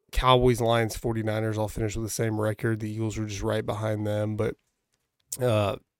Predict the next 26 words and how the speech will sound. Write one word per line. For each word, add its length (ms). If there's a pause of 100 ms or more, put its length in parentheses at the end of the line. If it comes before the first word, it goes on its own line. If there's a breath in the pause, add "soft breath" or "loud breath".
(500)
you, 260
you 160
take 240
those 220
teams, 220
they 80
blew 260
out 100
the 80
Cowboys. 680 (680)
They 60
blew 240
out 80
the 100
Eagles, 500
and 440 (280)
in 120
all 200
essence, 520 (100)
pretty 260
much 380
started 420
the 80
downfall 680
for 180
Philadelphia. 840